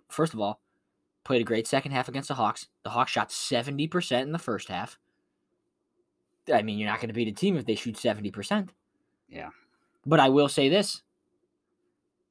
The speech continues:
Speaker 1: I would like to start the Patrick Williams fan club.
Speaker 2: <laughs> Oh.
Speaker 1: And I would like to be the president.
Speaker 2: Patty Dubs.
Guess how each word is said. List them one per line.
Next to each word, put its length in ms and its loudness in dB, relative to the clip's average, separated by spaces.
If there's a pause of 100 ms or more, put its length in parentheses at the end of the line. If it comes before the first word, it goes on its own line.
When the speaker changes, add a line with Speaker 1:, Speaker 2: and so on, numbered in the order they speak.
(260)
Speaker 1:
I 160 10
would 100 6
like 140 2
to 60 -8
start 260 -2
the 80 -6
Patrick 380 -2
Williams 280 -2
fan 240 -6
club. 300 -8
Speaker 2:
<laughs> 60 -20 (440)
Oh. 360 10
Speaker 1:
And 240 6
I 200 8
would 140 4
like 160 4
to 80 -6
be 120 0
the 100 -2
president. 500 -8 (140)
Speaker 2:
Patty 260 2
Dubs. 560 0